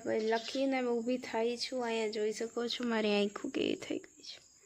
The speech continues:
કાંઈ વાંધો નહીં, હમણાં ઉજાગરા થોડાક વધી ગયા છે. પહેલાં તો હું નવ વાગ્યામાં સૂઈ જાતી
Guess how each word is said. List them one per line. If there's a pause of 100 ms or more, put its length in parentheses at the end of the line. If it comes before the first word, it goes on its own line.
(760)
કાંઈ
વાંધો
નહીં,
હમણાં
ઉજાગરા
થોડાક
વધી
ગયા
છે.
પહેલાં
તો
હું
નવ
વાગ્યામાં
સૂઈ
જાતી